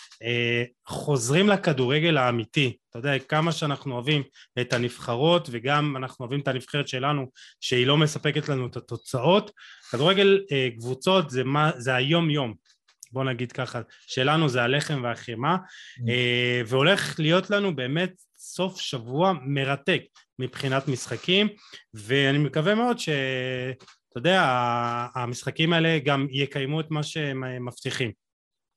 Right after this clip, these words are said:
Speaker 2: נקווה, נקווה. תשמע, די, התגעגענו כבר, עם כל הכבוד לנבחרות, שזה כיף וזה, אבל, אה,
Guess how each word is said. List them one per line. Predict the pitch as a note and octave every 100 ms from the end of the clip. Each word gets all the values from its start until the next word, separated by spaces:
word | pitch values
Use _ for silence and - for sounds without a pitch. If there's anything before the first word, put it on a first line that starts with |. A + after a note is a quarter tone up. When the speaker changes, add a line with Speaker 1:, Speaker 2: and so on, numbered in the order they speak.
| _ _ _ - - _ _ -
Speaker 2:
נקווה, | A#2+ A#2+ A#2 F#3 E3+
נקווה. | B2 B2 B2 E3+
תשמע, | E3 D3+ C3+
די, | D3 C#3
התגעגענו | A#2+ A#2+ A#2+ C#3 D3+ C#3
כבר, | C#3 D3+ D3+ D#3 C#3
עם | A#2+
כל | C3+
הכבוד | C#3+ - A#2+ C3 B2+
לנבחרות, | B2 A#2+ A#2 - A#2 C#3+ C#3+ A#2+
שזה | A2+ A2+
כיף | A#2 C#3+ C3
וזה, | A#2 A2 C#3 B2
אבל, | A#2 A2+ G#2+
אה, | G#2+